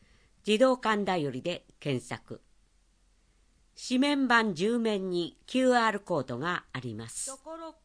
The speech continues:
こ親子で楽しむ運動遊び。日時、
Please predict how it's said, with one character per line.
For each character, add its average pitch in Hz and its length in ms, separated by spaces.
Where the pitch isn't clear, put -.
こ 143 380
親 196 280
子 190 180
で 160 200
楽 208 280
し 208 180
む 147 260
運 233 300
動 214 420
遊 170 280
び。 - 180
日 233 380
時、 113 300